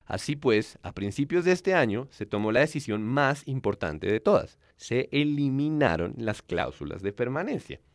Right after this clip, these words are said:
Y de paso, se le exigió a los operadores que comunicaran en la factura de los usuarios con cláusula de permanencia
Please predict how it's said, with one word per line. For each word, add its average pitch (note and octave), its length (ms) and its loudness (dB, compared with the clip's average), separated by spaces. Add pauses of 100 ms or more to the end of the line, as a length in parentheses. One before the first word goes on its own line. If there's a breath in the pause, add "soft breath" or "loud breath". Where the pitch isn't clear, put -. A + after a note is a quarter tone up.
(180)
Y G3+ 60 0
de A3+ 100 6
paso, G#2+ 400 0 (160)
se - 120 -4
le F#2 60 0
exigió F2 340 -2
a C3+ 40 4
los F#3 140 4
operadores G3+ 540 4
que - 120 -4
comunicaran G#2 680 0
en F2 100 -10
la D#2+ 60 -4
factura A#2+ 400 4
de D3+ 60 6
los D#3+ 120 -2
usuarios G#2+ 380 0
con D#2+ 80 -12
cláusula G2+ 380 -4
de F3+ 80 -2
permanencia F#3+ 560 -2